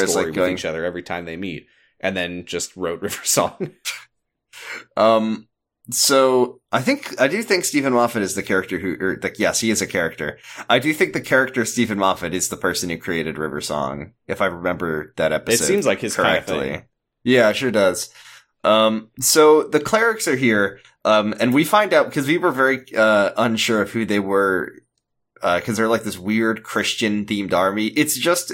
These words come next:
Speaker 2: in the future, the church, which one? Nobody knows. Uh,
Speaker 1: Oh.
Speaker 2: the, the church. Not the one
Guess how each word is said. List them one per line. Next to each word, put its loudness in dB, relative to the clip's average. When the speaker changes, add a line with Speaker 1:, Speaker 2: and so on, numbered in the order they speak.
Speaker 2:
in 2
the 0
future, 2
the -4
church, 0
which -2
one? 2
Nobody -2
knows. -2
Uh, 4
Speaker 1:
Oh. -6
Speaker 2:
the, -2
the 4
church. -2
Not 4
the 4
one 4